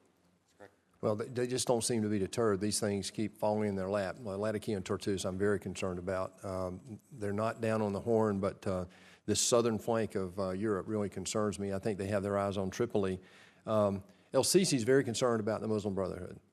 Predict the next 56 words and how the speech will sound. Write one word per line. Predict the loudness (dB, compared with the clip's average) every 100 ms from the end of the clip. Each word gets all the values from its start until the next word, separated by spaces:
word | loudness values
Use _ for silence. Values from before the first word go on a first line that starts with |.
| _ -8
um, | -4 -2 -2 -4 -6
and | -4 -2
their | -2
part | 2 2 2
in |
the | -4
G | -4 -2
N | -2
A. | -4 -6 -6
Talk | 0 0 0
to |
me | -2 0
just | -2 0
a |
little | 0
bit | 2 0
about, | 0 -2 -2
is | -4 -2
this | -2 0
really | 2 4 2
a |
danger? | 2 2 2 0
Is | 0 -2
this | -4
a | -4
force? | 0 4 4 2 -6 -18 -20 _
Compare | -6 0 2 2
it |
to | 2
what | 0 2
isis | 2 0 0
is | -2 2
doing, | 2 2 2
or | 0
is | -2 -4 0
isis | 0 0 0 0
on | 0
the | 0
rebound | 0 0 0 0 0
there? | 0 -2 -4 -12 -20 -20 _
And | -2 0
is | 4 4 6
Russia | 4 4 0
playing, | 0 0 2 2
just | 0 -4 -8 -12
a |
three-part | -4 -2 0 0 0
question, | 0 -2 -4 -2
is | -2 2
Russia | 2 2 2 0
benefiting | 2 2 2 2 0 0 -2 -8 -20 _ -2
regardless | 0 2 2 0
of, | -2
of | -4 -4 -2
the | 0
outcome? | 0 -2 -6 -12